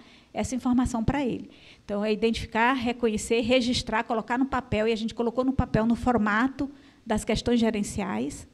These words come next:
tá? Que são, re-, representam ali as principais questões que os gestores estão fazendo, os gestores e os profissionais de vigilância estão fazendo no seu dia a dia pra executar o trabalho da vigilância sanitária.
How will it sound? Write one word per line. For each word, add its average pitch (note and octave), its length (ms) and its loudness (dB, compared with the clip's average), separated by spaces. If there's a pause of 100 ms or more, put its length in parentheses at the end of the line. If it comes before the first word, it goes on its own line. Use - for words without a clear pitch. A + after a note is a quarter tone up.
tá? B2+ 300 -6 (640)
Que A3 80 -6
são, A#3 240 0
re-, G3+ 340 -2
representam A#3 720 2
ali A3+ 340 -4
as A#3 180 -6
principais C4+ 720 -2
questões C#4 680 -6
que - 100 -10
os A#3 80 -4
gestores B3+ 560 -4 (380)
estão - 240 -2
fazendo, C4+ 540 2
os A3+ 40 0
gestores C4 520 0
e C#4 40 -4
os C4+ 120 -8
profissionais A#3+ 480 -4
de G#3 80 -6
vigilância A3+ 360 -2
estão C4+ 140 -4
fazendo C4 280 -2
no B3+ 60 0
seu C#4+ 160 0
dia C4+ 180 -2
a - 20 -2
dia A#3 360 -2 (480)
pra A3+ 360 2
executar A#3+ 440 0
o A3 60 0
trabalho A3+ 320 0
da A3+ 80 0
vigilância A#3 440 -2
sanitária. A#3+ 460 -6